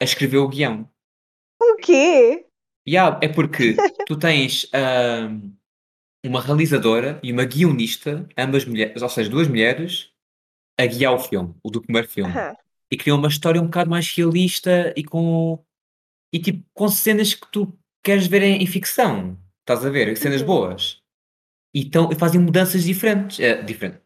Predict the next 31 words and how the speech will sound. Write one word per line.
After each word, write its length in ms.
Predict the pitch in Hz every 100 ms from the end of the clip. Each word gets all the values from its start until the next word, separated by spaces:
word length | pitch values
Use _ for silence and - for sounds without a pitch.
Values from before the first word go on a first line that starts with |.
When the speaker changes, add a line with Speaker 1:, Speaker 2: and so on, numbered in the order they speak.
| _ - -
Speaker 1:
lol. 360 | 101 90 90 _ _ _ _
E 60 | 113
fazem, 240 | 139 139
tipo, 200 | 147 151
mudanças 600 | 120 120 120 - 135 -
que 420 | - 151 143 143 _ _ _ _ _ _ _ 135
mudam 340 | 139 147 160
a 20 |
maneira 280 | 156 160 160
como 180 | 160 156
tu 80 | 160
olhas 180 | 156 160
para 140 | 160
a 20 |
história 240 | 151 - 160
e 40 |
para 80 | 160
os 80 | 160
personagens. 640 | - 180 160 143 147 - _ -
Ou 100 | 123
seja, 180 | 120 110
não 220 | 117 123
é 80 | 131
fiel 260 | - 135 135
ao 100 | 156
livro. 240 | 135 143 _ _ _ _ _ 117
E 80 |
a 40 | 107
autora 360 | 107 101 95
viu 180 | 98 98
isto, 340 | 95 - -